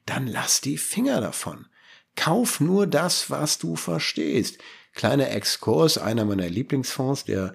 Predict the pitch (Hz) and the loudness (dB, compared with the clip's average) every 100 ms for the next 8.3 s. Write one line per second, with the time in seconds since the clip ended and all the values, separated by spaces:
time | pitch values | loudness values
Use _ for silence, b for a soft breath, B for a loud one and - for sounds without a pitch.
0 | B B B - 101 117 - 87 - 92 | B B B -2 0 0 0 -2 0 0
1 | 113 107 120 139 151 - B B - 104 | 2 2 2 4 2 -2 B B -2 4
2 | 110 - 113 - 104 104 104 - 165 233 | 4 4 -6 -6 -4 -2 -2 -2 0 0
3 | 262 - - - 85 90 82 - - - | 2 0 0 -4 -2 -4 -4 -4 -4 -4
4 | - b b b - 107 117 143 240 - | -8 b b b -6 -4 -2 0 0 2
5 | 123 104 165 107 87 98 107 - - 123 | 2 2 2 2 2 2 2 0 0 -2
6 | 143 - - - 113 107 - 113 123 107 | -2 -2 -4 -10 -4 -4 0 2 2 2
7 | 104 131 151 - 98 95 262 - - 107 | 0 -2 -2 -4 -4 0 0 0 2 4
8 | 101 151 - | 4 2 0